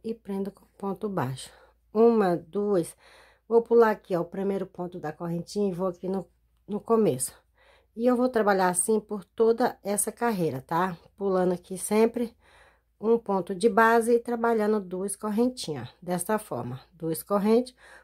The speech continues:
pulo um ponto de base e vou no próximo. Vou trabalhar aqui por toda a carreira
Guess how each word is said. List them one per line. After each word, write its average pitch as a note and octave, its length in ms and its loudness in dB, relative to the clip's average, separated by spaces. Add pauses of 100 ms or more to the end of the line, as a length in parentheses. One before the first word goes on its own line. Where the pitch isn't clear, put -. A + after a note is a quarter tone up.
(120)
pulo G#3 220 -2
um F#3 60 -6
ponto F#3 340 -6
de F3+ 80 -8
base G#3 300 0
e G#3 40 -4
vou G3+ 160 -4
no G#3+ 120 0
próximo. - 420 -10 (800)
Vou F#3+ 100 -10
trabalhar G3 440 2
aqui F#3 200 -6
por F3+ 180 -10
toda F3 280 -6
a - 20 -14
carreira A3+ 580 -2